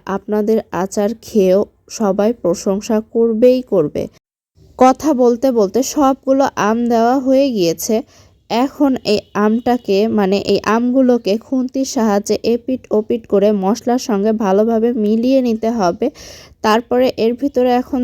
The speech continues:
দিয়ে দেব রসুনগুলো, রসুনের কোয়াগুলো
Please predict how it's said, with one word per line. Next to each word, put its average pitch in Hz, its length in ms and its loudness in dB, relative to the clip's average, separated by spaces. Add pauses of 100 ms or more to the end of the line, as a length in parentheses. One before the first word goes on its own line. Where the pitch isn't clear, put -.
দিয়ে 208 200 2
দেব 196 220 -2 (520)
রসুনগুলো, 220 960 2
রসুনের 254 680 0
কোয়াগুলো 220 580 0